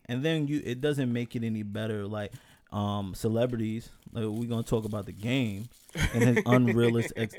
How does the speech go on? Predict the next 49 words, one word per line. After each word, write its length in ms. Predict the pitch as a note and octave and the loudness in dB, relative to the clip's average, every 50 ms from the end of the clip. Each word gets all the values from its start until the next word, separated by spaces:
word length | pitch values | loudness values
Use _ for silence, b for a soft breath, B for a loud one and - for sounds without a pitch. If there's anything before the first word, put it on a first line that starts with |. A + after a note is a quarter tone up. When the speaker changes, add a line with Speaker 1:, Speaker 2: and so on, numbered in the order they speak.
| - | -4
Speaker 1:
unrealistic 880 | A#2+ A#2+ B2 C3 B2+ A#2 A#2 A#2 A#2 A#2 A2+ A#2 A#2+ A#2 - - A#2 - - - | 0 2 4 4 4 4 4 4 4 4 2 2 0 0 0 -2 -4 -4 -4 -4
expectations. 760 | G#2 - - G#2+ G2+ - - B2 B2+ D3 C#3+ - - G2 G2+ | -6 -4 -6 -10 -10 -8 -4 -2 -2 -2 -2 -4 -6 -8 -6
Speaker 2:
That 100 | A2+ C#3 | -6 -6
nigga 260 | D3 C#3+ C3 B2+ A#2 | -4 -4 -4 -4 -6
doing 220 | G#2+ G#2 G2+ G2+ F#2+ | -8 -10 -12 -12 -10
cocaine 500 | - A#2 A2 G#2 G#2 A#2 A#2+ B2 A#2+ A2 | -8 -6 -6 -6 -6 -6 -6 -4 -4 -2
or 40 | A#2+ | 0
Speaker 1:
Nah, 40 | |
Speaker 2:
something. 400 | A#2 A#2 A#2 B2 A#2+ A#2+ A#2 A2+ | 2 2 4 4 4 4 4 2
Speaker 1:
man, 200 | A2+ A2+ A#2 A#2 | 2 2 2 2
listen, 380 | A#2 A#2 A#2 - A2+ A2+ A2 G#2+ | 2 0 0 0 0 -2 -2 -2
this 200 | A2 A#2 A2+ - | -2 -4 -4 -4
fucking 420 | - - B2+ B2 - A#2 A2 G#2+ | -4 -4 -4 -2 -2 -2 -2 0
Derek 300 | G2+ A2 A2+ A#2 A2+ A2 | 0 0 2 0 0 0
Jackson 360 | G#2+ A2 A2 A2 G#2 - A2+ G#2+ | -2 -2 -2 -2 -4 -4 -4 -4
ass 180 | G#2 G#2+ A2 | -4 -4 -6
nigga. 360 | - G#2+ A2 G#2 F#2 F2 - - - _ b b b b b b | -4 -4 -6 -6 -6 -8 -12 -16 -18 _ b b b b b b
And 120 | A2+ B2+ | 0 2
I, 140 | D#3+ G3+ F3+ | 4 4 4
and 200 | B2 A#2+ B2+ C3+ | 2 2 0 0
I, 240 | - - C3 D3+ - - _ _ | -2 -4 -8 -8 -10 -12 _ _
man, 240 | - A#2+ C#3 C#3+ C#3+ | -2 0 0 2 2
listen, 200 | C3+ C3+ C3+ C3 | 2 0 0 2
I've 140 | C#3 D#3 C#3 | 0 0 2
always 340 | - C3 D3 C#3 C3 A#2+ G#2 | 4 4 4 4 4 2 0
loved 180 | A2+ G#2+ G#2 | -2 -4 -4
the 60 | G#2 G#2 | -4 -2
game 260 | G#2 G#2 G#2 G2+ G2+ | -2 -2 -2 -2 -4
music, 280 | G2 F#2 A2 - - - - | -4 -6 -8 -12 -16 -14 -8
bro. 220 | D3 G#2 G#2 G2+ - B B B B B B | -4 -4 -4 -4 -4 B B B B B B
But, 80 | - A2+ | 0 2
like, 260 | A#2+ A#2 G#2+ G#2 E2+ - _ _ _ - | 2 2 0 -2 -4 -10 _ _ _ -6
I 120 | - A2+ A#2 | -2 -2 0
just 200 | B2 C3 B2+ - | 0 -2 -2 -2
feel 180 | - B2+ B2+ | 0 0 0
like, 360 | B2+ B2 A#2 A2+ A2 G2+ - - | 2 0 0 -2 -4 -6 -8 -6
and 220 | - A#2+ G#2 G#2 E2 | -4 -4 -2 -2 -2
if 160 | G#2+ F#3 - | -4 -2 0
you're 100 | C3+ C#3 | 0 2
not 140 | C#3 B2 A#2 | 2 2 0
aware, 220 | A2 A2 A2 G#2+ | 0 0 0 -2
we're 100 | G#2+ G#2 | -2 -2
talking 240 | - - C3 B2 A#2 | -2 -2 -2 0 -2
about, 240 | G#2+ G#2 G#2 G2+ G#2 | -4 -4 -6 -6 -8
the 60 | G2+ G2 | -8 -4
game 280 | G2+ A#2 B2+ C3+ C3 | -2 0 0 0 0
was 100 | A#2 G#2+ | 0 -2
basically 360 | G2 G#2+ G#2+ G#2+ - G#2 G#2+ | -4 -4 -6 -6 -6 -8 -8
saying, 360 | G#2+ - A2 G#2+ G#2 G2+ F#2 | -6 -4 -4 -4 -4 -4 -6